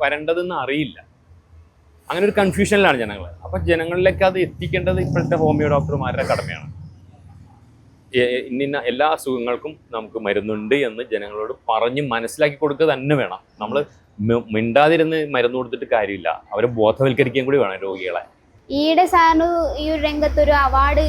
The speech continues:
Speaker 2: കിട്ടിയിട്ടുണ്ടായിരുന്നല്ലോ.
Speaker 1: ആ, ആ.
Speaker 2: അപ്പൊ ഈ അവാർഡുകളൊക്കെ കിട്ടുമ്പോ ഉണ്ടാകുന്ന ആ ഒരു അനുഭൂതി അല്ലെങ്കിൽ ആ ഒരു സന്തോഷം ഒന്ന് പങ്കുവെക്കൂ.
Speaker 1: എനിക്ക് കഴിഞ്ഞ ഈ മൂന്നാം തീയതി എനിക്ക് ബ-, ഒരു ജന്മനാട് ഒരു ആദരവ്, പൗരാദരവ്, ആ, നൽകിയിട്ടുണ്ട്. അത് എനിക്ക് സമ്മാനിച്ചത്, ആ, സംഗീത,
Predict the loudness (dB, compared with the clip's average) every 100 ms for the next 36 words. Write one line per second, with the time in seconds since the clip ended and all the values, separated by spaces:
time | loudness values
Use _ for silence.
0 | 0 0 0 0 0 0 0 0 0 0
1 | 0 0 -4 -2 0 2 2 2 2 0
2 | 0 2 2 0 -4 -4 0 0 0 0
3 | 0 0 0 0 0 -2 -4 -8 -8 -4
4 | -4 -2 -2 0 -4 -6 -6 -6 -2 -4
5 | -2 -6 -6 -4 0 4 4 2 0 -2
6 | -2 -6 -4 -2 2 4 4 4 2 2
7 | 0 -2 0 2 0 0 0 2 -2 -6
8 | _ _ _ 0 2 2 0 -2 0 2
9 | 4 4 4 2 2 2 2 2 2 4
10 | 2 4 2 2 0 -2 -8 -8 -6 -6
11 | -8 -10 -8 -6 -2 0 0 -2 -6 -4
12 | 0 0 0 -2 -2 -2 -2 -4 -4 -12
13 | _ -20 -18 -4 0 2 4 4 4 0
14 | -4 -8 -8 0